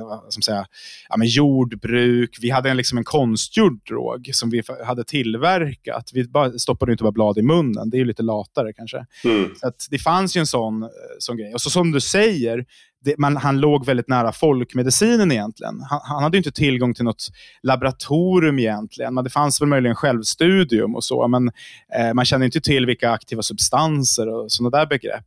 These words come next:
Speaker 1: det fanns. Utan det är långt senare. Istället så hade han ju tillgång till hela världen via kolonialsystemet.
Speaker 2: Mm.
Speaker 1: Då han kunde göra precis samma sak som de grekiska, eh, lä-, läkarna från antiken. Det vill säga samla ihop folkkunskaper.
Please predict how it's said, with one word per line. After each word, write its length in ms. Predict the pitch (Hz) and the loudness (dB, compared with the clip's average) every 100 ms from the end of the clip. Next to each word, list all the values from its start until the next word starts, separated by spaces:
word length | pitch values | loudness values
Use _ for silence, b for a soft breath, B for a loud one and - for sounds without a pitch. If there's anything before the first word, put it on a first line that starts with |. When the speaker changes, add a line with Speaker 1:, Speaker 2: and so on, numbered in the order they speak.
| - | -12
Speaker 1:
det 60 | |
fanns. 340 | - - - 120 | -12 -14 -12 -12
Utan 160 | 117 | -6
det 80 | 123 | -2
är 40 | 147 | 0
långt 180 | 117 | 0
senare. 460 | - 107 135 135 120 B B | -2 -4 -2 -2 -4 B B
Istället 500 | - - - 170 180 | -4 0 2 4 2
så 80 | - | 2
hade 320 | - 131 117 | 2 2 2
han 80 | 165 | 2
ju 60 | 151 | 2
tillgång 380 | 147 123 117 113 | 2 2 0 -2
till 100 | 110 | -2
hela 140 | 107 | 0
världen 460 | 127 160 143 120 113 | 2 2 2 -2 -4
via 220 | 107 104 | -4 -4
kolonialsystemet. 1000 | - 107 113 101 110 - 202 156 - - - B B | -6 -6 -4 -6 -8 -2 0 -2 -4 -10 -12 B B
Speaker 2:
Mm. 200 | 110 98 98 - | 2 2 -2 0
Speaker 1:
Då 140 | 123 | 2
han 180 | 117 139 | 2 0
kunde 160 | 147 135 | 0 0
göra 80 | 117 | 0
precis 380 | 120 147 170 | -2 0 0
samma 180 | - 127 | 0 -4
sak 240 | 113 117 110 | -2 -2 -2
som 120 | 113 | -4
de 80 | 113 | -4
grekiska, 600 | 117 151 143 120 - 110 110 | -2 -2 -2 -6 -4 -6 -6
eh, 60 | 113 - - - - - | -8 -10 -10 -14 -18 -2
lä-, 260 | 127 113 127 | 0 0 0
läkarna 400 | 131 110 - 110 | 0 0 -2 -8
från 140 | - | -4
antiken. 560 | 113 113 214 170 - - 127 | -2 2 2 0 -4 -8 -8
Det 60 | |
vill 80 | 123 | -4
säga 140 | 127 120 | -2 0
samla 260 | 135 123 | 0 0
ihop 300 | 120 139 - - | 0 -2 -4 -2
folkkunskaper. 840 | 123 104 - 113 - 156 - - | -2 -2 -6 -4 -2 -2 -4 -12